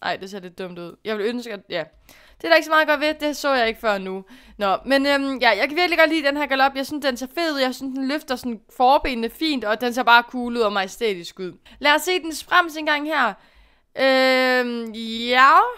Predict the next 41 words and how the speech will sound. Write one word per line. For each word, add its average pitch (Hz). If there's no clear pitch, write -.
Øhm, 277
altså, 254
det -
er 311
ikke 330
den 262
værste 277
brems, 269
jeg 269
har 254
set 269
på, -
i 302
universet. 294
Det 247
er 233
bedre 240
end 214
mange 214
brems, 254
jeg 254
har 247
set 269
før. 262
Øhm, 262
det 285
er 285
lidt 285
westernagtigt, 277
men 247
altså, 220
det 233
er 214
ganske 208
ok. 180
Der 233
er 214
ikke 175
så 202
meget 160
der. -